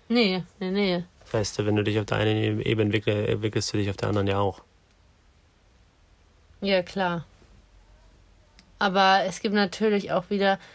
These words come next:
Speaker 1: verschiedene, ähm, wenn du jetzt zum Beispiel, es gibt ja auch verschiedene, äh, Schwerpunkte, wo der Einzelne Probleme hat oder der Einzelne sich
Speaker 2: Ja.
Speaker 1: mehr oder weniger entwickelt. Ich will einfach nur sagen, dass das ein Spektrum ist und jetzt nicht heißt,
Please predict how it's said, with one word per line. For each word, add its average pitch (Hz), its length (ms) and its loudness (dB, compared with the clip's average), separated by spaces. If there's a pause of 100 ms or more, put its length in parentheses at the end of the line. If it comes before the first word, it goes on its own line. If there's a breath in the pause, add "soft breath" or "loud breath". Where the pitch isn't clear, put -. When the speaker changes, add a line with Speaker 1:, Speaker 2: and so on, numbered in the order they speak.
(160 loud breath)
Speaker 1:
verschiedene, 202 840 2 (440 soft breath)
ähm, 185 640 0 (640)
wenn 202 220 0
du 196 80 -2
jetzt 190 280 0
zum 196 160 -4
Beispiel, 190 800 0 (640 soft breath)
es - 140 -6
gibt 214 200 -2
ja 196 160 4
auch 196 120 2
verschiedene, 185 1120 2 (200)
äh, 175 60 -4
Schwerpunkte, 202 720 2
wo 185 340 4
der 156 160 2
Einzelne 190 440 2
Probleme 196 460 2
hat 180 120 2
oder 170 140 4
der 175 140 2
Einzelne 190 480 2
sich 185 160 0
Speaker 2:
Ja. 208 60 0
Speaker 1:
mehr 202 200 6
oder 180 200 6
weniger 180 360 6
entwickelt. 165 800 2 (720 loud breath)
Ich - 80 -4
will 196 80 6
einfach 190 280 4
nur 196 200 4
sagen, 190 260 4
dass 180 120 0
das 180 260 -2
ein 175 300 0
Spektrum 202 500 0
ist 170 120 2
und 180 120 2
jetzt 180 200 0
nicht 185 240 -2
heißt, 190 400 2